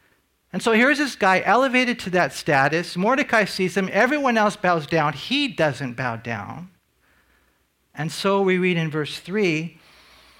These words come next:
"Then the king's servants who were within the king's gates, they said to Mordecai, 'Why do you transgress the king's command?'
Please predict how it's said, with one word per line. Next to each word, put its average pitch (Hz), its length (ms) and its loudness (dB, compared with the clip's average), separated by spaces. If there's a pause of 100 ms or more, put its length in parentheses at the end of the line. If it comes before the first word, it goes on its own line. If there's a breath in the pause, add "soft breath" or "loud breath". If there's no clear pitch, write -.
(200 soft breath)
"Then 180 160 4
the 175 100 4
king's 185 420 -2
servants 160 840 -2
who 170 140 -4
were 156 100 -2
within 156 400 -2
the 147 80 -4
king's 151 400 -6
gates, 170 480 -2
they 151 100 -2
said 151 300 -4
to 143 80 -2
Mordecai, 151 580 0
'Why 139 400 0
do 160 100 -6
you 190 120 -2
transgress 151 800 -2
the 151 100 -6
king's 131 420 -8
command?' 175 600 -10